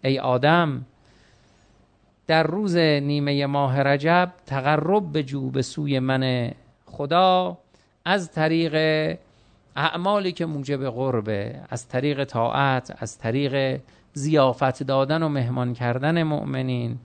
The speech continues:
از طریق روزه گرفتن، از طریق دعا کردن، از طریق استغفار و طلب بخشش کردن از خدا و از طریق گفتن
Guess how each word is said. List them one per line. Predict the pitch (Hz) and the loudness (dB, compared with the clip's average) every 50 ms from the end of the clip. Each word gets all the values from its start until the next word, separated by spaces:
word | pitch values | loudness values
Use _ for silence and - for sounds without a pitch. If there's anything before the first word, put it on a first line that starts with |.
| - - - - - - _ _ _ _ _ | -18 -20 -20 -20 -20 -20 _ _ _ _ _
از | - 143 143 127 - | 0 0 0 0 0
طریق | - 139 143 143 156 160 160 143 | 0 2 2 4 4 2 2 2
روزه | 156 151 139 139 139 131 135 135 | 2 0 0 0 0 0 0 0
گرفتن، | 127 135 131 131 131 120 127 - - 156 160 160 160 151 135 - - | 0 0 0 0 0 -2 -4 -2 0 2 4 4 2 0 -2 -4 -4
از | - 131 120 - | -4 -6 -6 -4
طریق | - 123 127 147 151 139 139 143 | -4 -2 0 0 0 0 0 -2
دعا | 135 127 123 - 135 147 151 147 139 | 0 0 0 2 4 4 4 4 2
کردن، | - - 127 127 127 127 127 143 147 156 160 160 156 143 131 131 - _ _ _ - _ - - - _ - | 0 0 0 0 0 0 0 2 2 4 4 2 2 0 -2 -4 -10 _ _ _ -20 _ -20 -20 -20 _ -6
از | - - 147 135 - | 0 0 0 0 0
طریق | - 147 143 160 160 156 147 | 0 0 2 2 2 2 2
استغفار | 160 147 135 - - - 147 127 123 127 117 - 131 131 135 127 127 | 0 0 -2 -4 -6 -6 -6 -4 -4 -4 -4 0 2 2 2 2 2
و | 120 123 123 | 0 -2 -2
طلب | - 123 123 127 123 123 123 123 | -2 -2 -2 0 0 -2 0 0
بخشش | 123 110 - - - - 131 117 - - | -2 -2 -4 -8 -8 -6 -6 -6 -6 -4
کردن | - 123 123 120 123 139 156 160 | -2 -2 -2 0 0 -2 -2 -2
از | 143 131 123 - | -2 -4 -4 -6
خدا | - 131 127 147 156 175 180 185 196 185 - - - - - - - - | -6 -4 0 2 2 2 2 2 0 -4 -8 -14 -20 -20 -20 -12 -2 2
و | |
از | 143 139 143 - - | 2 2 2 2 0
طریق | - 135 139 156 160 165 151 160 170 165 165 165 165 165 160 143 | -2 -2 0 0 0 -2 0 0 0 2 2 2 2 0 -2 -2
گفتن | 135 131 117 - - - 160 170 180 185 180 180 180 175 175 | -4 -4 -4 -4 -4 0 0 2 2 2 2 2 0 0 -2